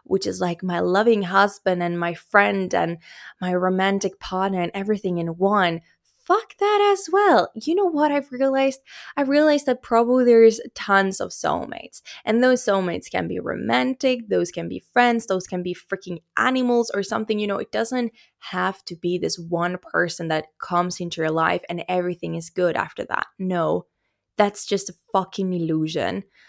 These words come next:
I'm cursing a lot, I know, but I just got this, like, fierce feeling of, like, "Oof," because, you know, it's just, um, putting you into this, um, position, or at least it put me into this position that when I was then in relationship, which was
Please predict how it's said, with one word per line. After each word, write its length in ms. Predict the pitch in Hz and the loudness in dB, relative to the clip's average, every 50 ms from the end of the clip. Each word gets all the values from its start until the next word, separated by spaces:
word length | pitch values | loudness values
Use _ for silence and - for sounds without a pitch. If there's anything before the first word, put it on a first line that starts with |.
| - _ _ _ _ _ | -20 _ _ _ _ _
I'm 220 | - 208 196 196 196 | -2 0 0 0 0
cursing 460 | 190 - - 190 190 180 - 180 170 | -2 -2 -4 -4 -2 -4 -4 -4 -4
a 60 | 165 | -2
lot, 200 | 165 160 156 - | -2 -2 -2 -2
I 120 | - 165 160 | -4 -4 -4
know, 280 | 160 165 156 139 147 | -4 -2 -2 -2 -2
but 140 | - - - | 0 0 0
I 120 | - 170 | 0 0
just 200 | 170 - 165 160 | -2 -6 -10 -12
got 160 | - 175 165 165 | -10 -10 -10 -8
this, 180 | 156 156 - | -10 -10 -8
like, 140 | 143 147 151 _ _ _ _ | -10 -10 -12 _ _ _ _
fierce 320 | 170 160 156 151 - - 165 - | -4 -4 -4 -6 -8 -12 -12 -8
feeling 380 | - 156 156 - - - 78 - | -6 -6 -4 -4 -6 -10 -10 -10
of, 160 | - - - - | -12 -12 -10 -10
like, 180 | - 90 95 - _ _ _ _ 190 | -10 -10 -10 -12 _ _ _ _ -4
"Oof," 220 | 180 160 - - - - _ _ _ | -4 -4 -6 -12 -20 -20 _ _ _
because, 540 | - 220 226 - - 262 262 254 247 226 233 | -6 -6 -6 -6 -4 -2 0 0 0 0 -2
you 100 | 214 202 | -2 -2
know, 380 | 196 190 175 160 156 160 165 - _ _ _ _ _ - | 0 0 0 0 0 -2 -2 -6 _ _ _ _ _ -6
it's 200 | 214 - - - | -6 -4 -4 -2
just, 320 | - 214 226 226 - - - | 0 0 0 -2 -4 -2 0
um, 400 | 190 190 180 175 170 170 165 151 156 - | 0 0 2 0 -2 -4 -6 -8 -10 -6
putting 300 | _ 214 180 190 233 240 | _ -2 -2 0 0 -2
you 400 | 208 175 165 160 160 156 143 143 - - - | -2 -2 -2 -2 -2 -2 -4 -6 -10 -10 -8
into 320 | - 180 175 170 165 170 165 | -6 -6 -4 -6 -6 -6 -4
this, 420 | 165 160 165 165 - - - - - | -4 -4 -2 -4 -4 -6 -6 -6 -6
um, 580 | 180 170 160 160 151 151 147 147 - 85 - - _ _ - | -6 -4 -4 -2 -2 -4 -4 -4 -8 -10 -12 -14 _ _ -6
position, 520 | - 220 - 196 196 202 - - 185 180 | -4 -2 -2 -2 -4 -4 -4 -4 -4 -2
or 120 | 175 160 | -2 -2
at 160 | 160 165 170 180 | -2 -2 -2 -4
least 180 | 175 170 - | -4 -4 -4
it 100 | - - | -8 -10
put 260 | - - 180 170 - - _ _ _ | -6 -8 -8 -8 -8 -12 _ _ _
me 380 | - 190 202 190 160 139 - - | -4 -2 -2 -2 -2 -4 -8 -8
into 220 | - 170 175 156 151 | -8 -6 -6 -6 -6
this 160 | 156 - - | -8 -10 -6
position 560 | - 165 165 - - 170 170 - - 160 160 | -6 -6 -4 -2 -2 -2 -2 -2 -6 -4 -4
that 120 | 156 156 156 | -4 -4 -4
when 200 | 160 165 165 165 | -4 -4 -2 -2
I 180 | 165 170 180 | 0 0 0
was 320 | 185 180 185 208 226 226 - | 2 4 4 4 4 0 -4
then 200 | - 165 170 165 | -6 -4 -4 -4
in 120 | 156 156 | -4 -4
relationship, 560 | 160 160 156 156 160 - - 156 - - 160 | -4 -4 -4 -4 -4 -6 -10 -6 -4 -4 -4
which 320 | 165 165 170 165 165 - - | -2 -2 -2 -4 -4 -2 0
was 400 | 180 175 170 160 160 - - | 0 2 2 0 0 -4 -8